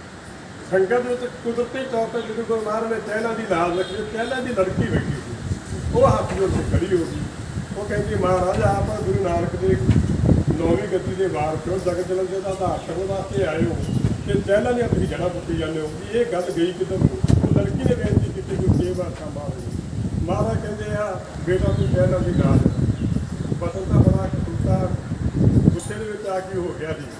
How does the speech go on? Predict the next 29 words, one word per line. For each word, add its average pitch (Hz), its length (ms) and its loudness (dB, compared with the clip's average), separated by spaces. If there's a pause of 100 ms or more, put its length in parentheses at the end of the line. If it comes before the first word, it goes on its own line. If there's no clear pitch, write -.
(340)
ਪਰ 190 180 0
ਹੁਣ 185 260 0
ਸਾਡਾ 180 220 -2
ਉਹਨਾਂ 202 520 0
ਚਹਿਲਾਂ 190 280 0
ਤੋਂ 180 160 -2
ਭਾਵ 147 360 -2
ਹੈ 175 300 0 (400)
ਜਿਨ੍ਹਾਂ 214 420 0
ਦੇ 190 380 0 (280)
ਗੁਰੂ 180 280 -2
ਤੇਗ 175 240 -2
ਬਹਾਦਰ, 170 420 -4
ਜਿਨ੍ਹਾਂ 208 260 -2
ਨੇ 202 60 -2
ਗੁਰੂ 175 320 -2
ਸਾਹਿਬ 180 180 0
ਦੇ 190 80 -2
ਸ਼ਸਤਰਾਂ 175 400 -6
ਦੀ 175 140 -4 (140)
ਬੇਅਦਬੀ 165 420 -4 (100)
ਕੀਤੀ 156 280 -10
ਹੈ, 143 100 -10 (380)
ਉਹਨਾਂ 208 240 -2
ਚਹਿਲਾਂ 190 300 -2
ਦੀ 170 80 -6
ਜੜ 156 200 -4
ਪੁੱਟੀ 151 420 -10
ਹੈ। 147 40 -8